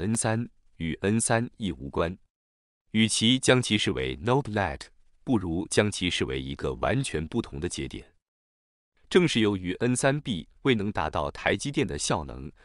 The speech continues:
功率和产量目标，因此他们开发了N三E，其目的是修复N三B的缺点。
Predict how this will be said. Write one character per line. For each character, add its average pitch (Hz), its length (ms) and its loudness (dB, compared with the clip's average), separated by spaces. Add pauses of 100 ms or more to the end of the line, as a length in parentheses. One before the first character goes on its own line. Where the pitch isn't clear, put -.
功 165 260 2
率 123 240 0
和 90 220 -2
产 - 240 -8
量 90 160 -2
目 73 140 -10
标， 82 280 -2 (420)
因 107 180 2
此 - 280 -6 (140)
他 - 160 2
们 71 100 0
开 - 220 0
发 80 180 0
了 67 140 -10 (140)
N 104 200 0
三 98 280 -2
E， 101 200 -10 (840)
其 - 180 4
目 185 220 2
的 80 280 -6
是 - 240 0
修 123 240 2
复 76 300 -6
N 110 160 -2
三 127 240 0
B 107 140 -4
的 - 100 -8
缺 - 240 0
点。 - 240 -10